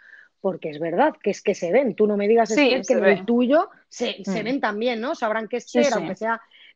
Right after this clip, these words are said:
Speaker 1: recién llegada, que lleve-, que llevas un año o así en, en el
Speaker 2: Un par
Speaker 1: pueblo.
Speaker 2: de años ya.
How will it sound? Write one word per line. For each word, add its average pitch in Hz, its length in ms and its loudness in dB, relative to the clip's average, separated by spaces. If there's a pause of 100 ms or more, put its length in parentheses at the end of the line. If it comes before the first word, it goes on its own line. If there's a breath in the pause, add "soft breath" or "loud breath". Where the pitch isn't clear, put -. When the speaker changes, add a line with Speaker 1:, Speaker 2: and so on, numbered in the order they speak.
Speaker 1:
recién 247 340 -2
llegada, 240 320 -2
que 214 100 -8
lleve-, 214 280 -6
que 208 140 -8
llevas 196 320 -8
un 208 120 -8
año 233 360 -6
o 196 400 -4
así 208 340 -6
en, 202 440 -8 (320 soft breath)
en 233 140 -2
el 220 140 0
Speaker 2:
Un 294 140 6
par 208 120 4
Speaker 1:
pueblo. 185 40 2
Speaker 2:
de 190 80 2
años 196 300 0
ya. 190 200 -2